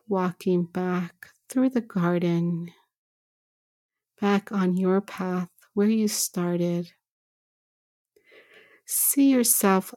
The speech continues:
leaving this magical garden, walking back to your starting point. Come back to your space, your room, your here and now.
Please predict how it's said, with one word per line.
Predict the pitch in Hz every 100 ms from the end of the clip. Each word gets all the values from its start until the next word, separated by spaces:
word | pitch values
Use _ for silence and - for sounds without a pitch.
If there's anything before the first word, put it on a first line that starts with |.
| -
leaving | - 196 214 226 226 214 202 196 196 - _ _
this | 196 -
magical | 190 180 175 196 - 180
garden, | 185 180 185 185 185 190 185 _ _ _ _ _ _ _ _ _ _ _ _ -
walking | 202 196 - 208 190
back | 190 185 185 185 - - _ _
to | - 240
your | 226 208 226
starting | - - 185 175 180 175
point. | - 190 180 180 185 - _ _ _ _ _ _ _ _ _ _ _ -
Come | - 196
back | 180 175 170
to | - 202
your | 185 185 190 196 196 196 196
space, | - - - 180 180 175 165 - - - -
your | 202 185 180
room, | 180 180 185 180 175
your | 180 185 170
here | - 185 180
and | 180 180
now. | 165 151 156